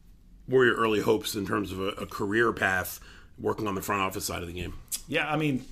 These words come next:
Speaker 2: yeah, obviously at that time, you, you have these grand visions and dreams of becoming a general manager and running a team. And,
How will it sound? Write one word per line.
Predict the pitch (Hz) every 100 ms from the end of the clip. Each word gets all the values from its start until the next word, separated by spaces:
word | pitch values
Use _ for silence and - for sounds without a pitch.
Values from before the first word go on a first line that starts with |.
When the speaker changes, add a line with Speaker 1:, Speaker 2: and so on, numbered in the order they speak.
| -
Speaker 2:
yeah, | 160
obviously | 151 143 - 135
at |
that | 127 123 -
time, | 123 120 123 113
you, | 107 -
you | 120
have | 113 110
these | 110 98
grand | - 107 110 104
visions | 107 101 107 101
and | 98
dreams | 101 104 104 104
of | 98
becoming | 104 104 101
a | 98
general | 107 104 95
manager | 95 101 95 98
and | 95
running | 98 98
a | 90
team. | - 101 98 95
And, | 90